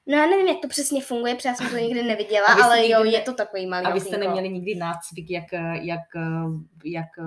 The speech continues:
Speaker 2: jako při nějaké třeba nehodě nebo něco, jak použít ty únikové východy?
Speaker 1: Ano, my jsme ale po-, my jsme se učili, jak použít normální vchod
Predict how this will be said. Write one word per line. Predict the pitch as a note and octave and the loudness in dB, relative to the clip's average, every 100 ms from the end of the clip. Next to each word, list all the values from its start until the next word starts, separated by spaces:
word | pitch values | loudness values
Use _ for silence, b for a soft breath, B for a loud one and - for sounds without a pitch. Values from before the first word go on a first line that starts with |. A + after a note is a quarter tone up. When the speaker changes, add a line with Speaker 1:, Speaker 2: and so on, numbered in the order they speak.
| D#3+ D#3 | -8 -8
Speaker 2:
jako | D#3+ D#3+ D#3+ | -12 -12 -20
při | - E3 | -12 -6
nějaké | D#3+ D#3+ D#3+ | -6 -6 -12
třeba | - D#3+ | -10 -4
nehodě | D#3 D#3 D#3+ | -2 -2 -2
nebo | D#3+ D#3 | -4 -6
něco, | D#3 D#3 E3 D#3+ B B - | -8 -8 -12 -14 B B -6
jak | D#3+ - | -4 -4
použít | - E3+ E3 E3 D#3+ | -4 -4 -2 -4 -8
ty | - D#3+ | -8 -6
únikové | E3+ E3 E3 D#3 | -2 -4 -2 -2
východy? | D3 D3 - D#3 - _ - | -2 -6 -6 -6 -6 _ -2
Speaker 1:
Ano, | C#4 F4 C4 | 0 2 0
my | A#3+ | -2
jsme | A#3 C4 | -2 -2
ale | B3+ B3+ | 0 -2
po-, | A#3+ - B3 A#3+ | -6 -10 -6 -6
my | A#3+ | -6
jsme | C4 | -4
se | B3+ C#4 B3+ B3 - A#3+ | -4 -2 -2 -4 -8 -12
učili, | A#3+ C#4 B3 A#3+ | -8 -6 -6 -4
jak | A#3 A#3 | -6 -4
použít | A#3+ A#3+ B3 | -4 -2 -4
normální | A3+ A3+ A#3+ A#3 A3+ | -4 -4 -4 -4 -6
vchod | A3 - - A3 G#3 | -8 -10 -4 2 2